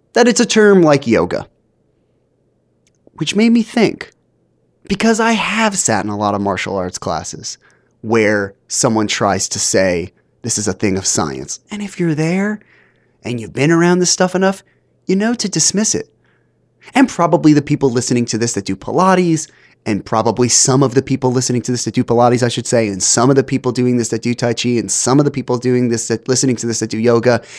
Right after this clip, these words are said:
and some of the people that listen to this are doing Alexander technique, are saying, "Yeah, we all understand. We've been here before. Here's this weird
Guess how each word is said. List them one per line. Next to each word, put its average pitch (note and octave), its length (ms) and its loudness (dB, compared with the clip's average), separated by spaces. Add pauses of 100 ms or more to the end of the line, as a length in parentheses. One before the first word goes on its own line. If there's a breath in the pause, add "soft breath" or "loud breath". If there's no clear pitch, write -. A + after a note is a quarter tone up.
(140 loud breath)
and B3+ 100 2
some F#3 180 4
of D3 60 6
the C#3+ 60 4
people A#2+ 240 2
that A2 100 2
listen A2+ 280 -4
to G#2+ 120 -6
this A2 240 -2
are A#2 100 -12
doing G#2+ 240 0
Alexander A#2 520 2
technique, F#2+ 540 -6 (440 soft breath)
are E3 80 0
saying, F3 380 4 (680 soft breath)
"Yeah, B3 880 6
we G3+ 240 6
all G#3+ 300 8
understand. D#3 680 4
We've C3 160 0
been D3 200 6
here C3+ 220 4
before. A#2+ 400 2
Here's C3+ 360 4
this C3+ 260 2
weird C#3 600 4